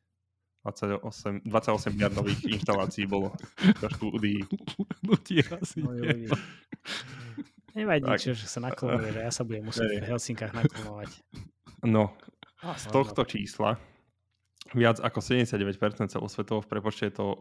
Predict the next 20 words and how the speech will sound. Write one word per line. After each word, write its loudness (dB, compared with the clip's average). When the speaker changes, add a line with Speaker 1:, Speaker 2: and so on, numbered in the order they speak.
Speaker 1:
dvadsaťdva 0
miliard 0
stiahnutí, -4
pochádzalo -6
od -8
jedného -2
percenta -10
publisherov. -6
Zvyšných 2
deväťdesiatdeväť 2
percent -2
publisherov 2
nazbieralo -2
dokopy -6
šesť -6
miliard -6
nových -8
stiahnutí. -12
Čo 0
znamená, 2